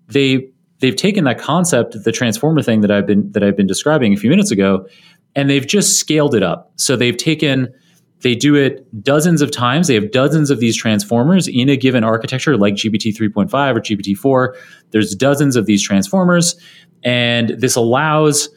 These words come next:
the whole, the architecture as a whole, to be able to attend to lots of different parts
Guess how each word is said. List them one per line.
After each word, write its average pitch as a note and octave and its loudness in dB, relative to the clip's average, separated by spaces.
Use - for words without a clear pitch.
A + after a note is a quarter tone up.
the A2 0
whole, F#3 0
the B2 0
architecture C3 -2
as G2+ -2
a G#2+ -2
whole, C3 2
to C#3+ 0
be C3+ 2
able C#3+ 2
to C3 0
attend C3 -2
to A#2 2
lots B2 0
of A2 -4
different C3+ 0
parts - -2